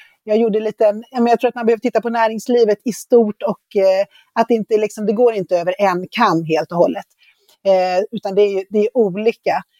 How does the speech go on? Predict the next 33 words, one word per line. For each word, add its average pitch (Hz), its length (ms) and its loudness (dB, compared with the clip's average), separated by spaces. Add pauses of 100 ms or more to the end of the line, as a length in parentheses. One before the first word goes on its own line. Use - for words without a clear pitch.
(140)
Men 226 140 0
i 226 80 -2
det 196 60 -4
stora 233 380 0
hela, 233 440 0
ta 277 280 0
näringslivet 226 840 0
för 190 160 0
femton 196 640 2
år 240 200 0
sedan, 180 300 -2
hur 196 80 2
diskussionen 226 840 0
gick. 175 200 -6 (460)
Då 208 80 0
var 240 240 2
ju 214 260 -2
koldioxidskatten 196 1300 0
en 180 120 -4
skada 202 600 2
för 294 60 -2
Sverige. 170 440 0 (360)
Det 202 220 2
har 320 140 2
vi 285 80 -2
ju 220 160 0
sett - 500 -2
nu, 165 80 2 (240)
att 208 160 0
vi 190 100 4
tvärtom 233 800 0 (220)
har 214 100 0
lett 190 200 2